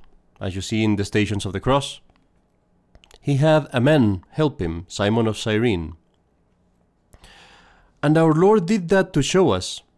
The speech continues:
that God will never leave us alone to carry our crosses. And so if the thought of all the goodness that comes from the cross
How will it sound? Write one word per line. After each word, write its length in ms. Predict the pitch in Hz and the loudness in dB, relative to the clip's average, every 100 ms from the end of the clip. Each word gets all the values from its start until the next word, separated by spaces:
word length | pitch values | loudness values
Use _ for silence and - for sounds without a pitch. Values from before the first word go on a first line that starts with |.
| _ _ _ _ _ _ _ _ _ - | _ _ _ _ _ _ _ _ _ -8
that 180 | 117 | -6
God 260 | 117 156 170 | 0 2 2
will 200 | 151 139 | 2 4
never 500 | 139 180 185 185 - - | 4 4 4 2 2 -2
leave 240 | 127 147 | 0 0
us 160 | 156 - | 0 -2
alone 540 | 113 113 117 117 117 | 0 2 4 2 0
to 120 | 110 101 | -6 -6
carry 500 | 113 110 110 110 - | -2 0 0 -4 -6
our 160 | 98 | -10
crosses. 640 | - 95 - - - - _ _ _ _ _ _ _ _ _ _ _ _ _ _ _ - - - | -8 -10 -10 -14 -16 -18 _ _ _ _ _ _ _ _ _ _ _ _ _ _ _ -20 -20 -6
And 160 | 139 139 | -2 0
so 160 | 180 | 2
if 220 | 156 156 143 | 2 2 0
the 100 | 147 | 0
thought 300 | 196 226 214 | 2 4 2
of 120 | 175 | 2
all 200 | 202 240 | 2 2
the 80 | 180 | 2
goodness 420 | 165 156 156 135 | 2 4 4 2
that 180 | 131 - | 0 0
comes 240 | 143 147 | 0 0
from 200 | - 113 | 0 -2
the 80 | 101 | 0
cross 400 | 117 120 113 | 0 0 0